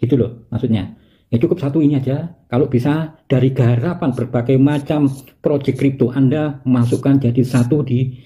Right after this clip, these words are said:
Metamask. Kalau nggak ada, ditunggu aja bagaimana perkembangannya untuk nge-swap ke sini. Ya, contohnya, contohnya ya teman-teman, contohnya. Eh, saya ngerjakan Omega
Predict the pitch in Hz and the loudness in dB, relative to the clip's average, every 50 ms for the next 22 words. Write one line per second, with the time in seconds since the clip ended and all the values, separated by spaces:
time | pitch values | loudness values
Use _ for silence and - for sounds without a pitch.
0 | _ _ - - 120 117 101 98 104 101 95 - 113 117 127 120 123 120 117 120 | _ _ -2 0 0 0 0 -4 -4 -4 -4 -2 0 0 0 0 0 -2 0 0
1 | 139 147 147 - - 120 - 135 120 120 127 - - - 147 147 131 120 - 117 | 0 -2 0 0 -2 0 2 2 2 2 0 -2 -2 -4 -2 -2 -2 -2 0 0
2 | 104 113 117 135 143 139 139 - - - - - - 127 117 117 117 117 110 117 | 2 2 4 4 2 2 0 -4 -6 -6 -4 0 2 2 2 4 2 2 4 2
3 | 135 180 175 - 160 156 160 135 139 139 135 - 185 180 139 - - - - _ | 2 2 0 -2 -2 0 0 0 2 0 2 2 0 0 0 -2 -4 -10 -20 _
4 | _ - - 120 123 127 113 101 85 - - - - _ _ _ _ - 127 117 | _ -4 -4 0 0 0 0 0 -4 -8 -14 -18 -20 _ _ _ _ 0 0 0
5 | 104 - - - - - 185 180 180 196 190 202 202 180 139 101 92 - 151 160 | 0 -2 -6 -6 0 0 2 2 2 0 0 0 0 0 0 -2 -2 -4 -4 -4
6 | 143 165 160 170 160 131 107 113 113 117 107 110 110 113 120 120 127 123 135 131 | -2 -2 0 2 0 0 0 2 0 0 2 2 2 2 2 2 2 2 4 4
7 | 139 131 113 - - - - - - - - _ _ - - - - - - - | 4 4 2 0 -4 -12 -20 -20 -20 -20 -20 _ _ -20 -20 -20 -20 -20 -20 -20
8 | - - - 143 143 143 143 139 135 139 135 139 147 175 180 175 170 160 147 143 | -12 -4 0 2 2 4 4 2 2 0 0 0 0 2 2 2 2 0 0 0
9 | 131 120 127 123 135 120 113 - - 113 101 - - | 0 2 2 4 4 4 4 2 -2 -6 -8 -8 -14